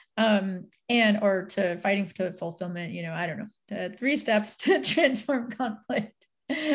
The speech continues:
Um, and it's a video training, and I really demonstrate how to apply those three steps. I also have an infographic that you can just put on your phone with the L V R. So, like, if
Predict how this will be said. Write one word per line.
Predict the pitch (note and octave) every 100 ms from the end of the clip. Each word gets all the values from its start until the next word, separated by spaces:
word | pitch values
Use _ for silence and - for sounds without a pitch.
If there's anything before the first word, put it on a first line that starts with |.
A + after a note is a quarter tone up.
| C#4+ B3+
Um, | B3 A#3 A3 G#3+ - - -
and | B3+
it's | C4
a | D4+
video | G4+ G#4+ D#4
training, | C4 A3+ A3+ B3 C4
and | - A#3 A#3 A3+ A3
I | A3 A3+
really | B3 C#4 A3+
demonstrate | C4+ C4 B3 - A3+ A3
how | G#3+ A3+
to | A3
apply | G#3+ G#3
those | G3 G3+ -
three | G#3
steps. | G#3 F3+ F#3 G#3 -
I | F#3+
also | G3+ G#3 G#3+
have | G#3 G3+
an | -
infographic | G#3+ G#3 F#3 - - - A#3 A#3+ - _ _ _ _
that | G#3 G#3
you | G#3
can | G#3
just | G#3 F#3
put | - B3+
on | A#3+
your | A3+
phone | G#3+ F#3 F3+ G#3+
with | G#3 G#3
the |
L | F3+ F#3+
V | F#3
R. | E3 F#3 A#3+
So, | A#3 - F3
like, | E3 E3+ E3+ -
if | F#3+